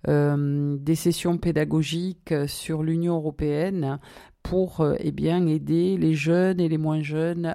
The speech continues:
à, à la fois garder le lien, se cultiver, euh, jouer, bien sûr, puisque c'est très important, euh, avec, euh, donc, euh, des éléments culturels ou, euh,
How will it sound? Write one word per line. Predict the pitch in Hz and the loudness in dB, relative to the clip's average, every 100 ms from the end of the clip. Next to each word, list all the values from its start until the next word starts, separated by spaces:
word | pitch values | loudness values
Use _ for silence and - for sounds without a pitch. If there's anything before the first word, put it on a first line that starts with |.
| - | -4
à, | 139 156 160 - | -2 -2 -4 -8
à | - 143 | -10 -8
la | 143 | -8
fois | - - 165 | -6 -4 -2
garder | 156 156 160 160 | -2 -4 -4 -2
le | 156 | -2
lien, | 151 160 170 180 185 | -2 0 0 2 0
se | 175 151 | -2 -8
cultiver, | - 165 156 160 156 160 180 185 196 - - - - - | -8 -10 -8 -6 -4 0 2 0 -4 -10 -20 -18 -20 -6
euh, | 156 160 160 160 160 160 170 | 0 2 2 2 2 2 2
jouer, | 147 151 143 220 247 - | 2 0 2 2 2 -6
bien | 147 151 | 0 2
sûr, | 156 - 202 226 | 2 0 -2 -4
puisque | - - 170 | -6 -4 -2
c'est | 165 | -2
très | 160 - 185 | -2 2 4
important, | 170 165 156 - 180 208 - - - - - 165 | 4 2 -2 0 0 0 -4 -16 -16 -16 -4 2
euh, | 165 156 160 156 156 156 156 - | 4 4 4 2 2 0 -2 0
avec, | 175 165 185 180 - | 2 4 4 2 2
euh, | 180 165 | 6 6
donc, | 156 170 170 - 160 | 6 2 0 0 2
euh, | 147 143 143 147 | 4 4 2 0
des | 143 147 151 | -2 -4 -2
éléments | 147 147 143 151 | 0 0 0 -2
culturels | - 147 - 151 147 147 151 165 160 | -6 -12 -6 -4 0 2 2 0 0
ou, | 143 151 131 | -2 -2 -2
euh, | 131 | -4